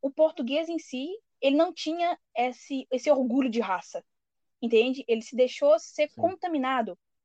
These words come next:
Speaker 1: pela cultura africana. E isso que pode,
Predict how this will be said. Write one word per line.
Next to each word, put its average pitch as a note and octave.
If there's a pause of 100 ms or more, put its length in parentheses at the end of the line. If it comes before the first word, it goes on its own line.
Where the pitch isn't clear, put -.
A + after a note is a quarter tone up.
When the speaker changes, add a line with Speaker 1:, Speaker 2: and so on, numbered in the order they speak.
(160)
Speaker 1:
pela B3
cultura A3+ (800)
africana. G#3+ (880)
E A3
isso C4+
que C4
pode, B3+